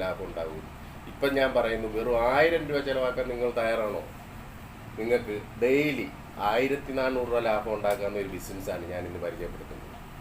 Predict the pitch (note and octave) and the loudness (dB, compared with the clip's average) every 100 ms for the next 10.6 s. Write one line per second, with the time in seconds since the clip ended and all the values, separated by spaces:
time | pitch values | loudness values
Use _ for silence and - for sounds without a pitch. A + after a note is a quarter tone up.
0 | - - A#2 G#2 F#2 G2 E2 - - - | -12 -4 0 2 2 -2 -6 -8 -12 -14
1 | - - - - A#2+ C3+ D3 C3+ B2 C#3+ | -14 -14 -14 -2 2 4 4 8 8 8
2 | - C3 C#3 E3 E3 D#3+ B2 C3 D3 E3 | 6 0 2 4 2 0 6 8 8 6
3 | D#3+ D#3+ C3+ C3 B2 C3 B2 A2 G2 F#2 | 6 4 4 4 2 2 2 4 4 2
4 | D#2+ - - - - - - - - - | -2 -8 -12 -14 -14 -14 -14 -14 -14 -14
5 | - - G2+ A#2 B2 C3 A#2 B2 C3 C3 | -12 -10 -2 0 2 4 6 8 8 6
6 | B2+ A#2 A2 A2+ A2 F#2+ E2 D2 - G2 | 2 2 0 0 0 0 -4 -6 -8 -4
7 | A2+ B2+ A2 A2+ B2 A#2 G#2 A2 A2 G2 | -2 0 0 2 0 0 2 2 0 -4
8 | F#2 - - - A2 A2+ A#2 G#2+ G#2 G2+ | -4 -4 -8 -2 2 2 2 0 0 -2
9 | - - - - - - - - - A2+ | -4 -10 -14 -14 -14 -14 -14 -14 0 2
10 | A#2+ C3+ C3+ C3 C3 | 4 4 4 4 2